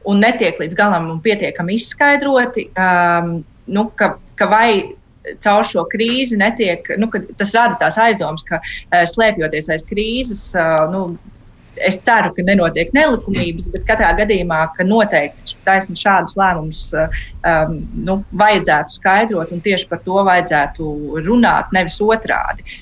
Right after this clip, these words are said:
Kaut gan šodien, šobrīd ļoti daudz, kas tiek, eh, ehm, nu,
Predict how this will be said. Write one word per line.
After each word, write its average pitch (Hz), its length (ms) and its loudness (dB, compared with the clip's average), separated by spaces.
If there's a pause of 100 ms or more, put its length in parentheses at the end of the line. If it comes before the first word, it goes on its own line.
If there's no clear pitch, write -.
Kaut 175 140 0
gan 175 100 0
šodien, 185 420 2
šobrīd 180 480 0
ļoti 180 260 -2
daudz, 185 380 4
kas 175 120 -10
tiek, 170 360 -2
eh, 156 380 0 (340)
ehm, 156 320 4 (260)
nu, 190 240 2